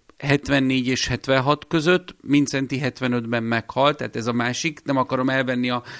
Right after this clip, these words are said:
kenyerét, de hogy egy kicsit a mélyére is ássunk a folyamatoknak. Mi miatt alakul hetvenhat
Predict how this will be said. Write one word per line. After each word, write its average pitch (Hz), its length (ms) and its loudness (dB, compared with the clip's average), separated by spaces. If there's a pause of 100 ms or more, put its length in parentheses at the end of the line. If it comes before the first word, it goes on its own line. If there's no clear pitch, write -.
(160)
kenyerét, 147 680 2
de 143 320 4 (140)
hogy 135 180 0
egy 147 100 2
kicsit - 300 0
a 147 240 2
mélyére 156 500 2
is 131 240 -6
ássunk 131 520 -6
a 123 60 -4
folyamatoknak. 139 920 0 (280)
Mi 196 280 6
miatt 156 640 2
alakul 123 680 0
hetvenhat 127 840 0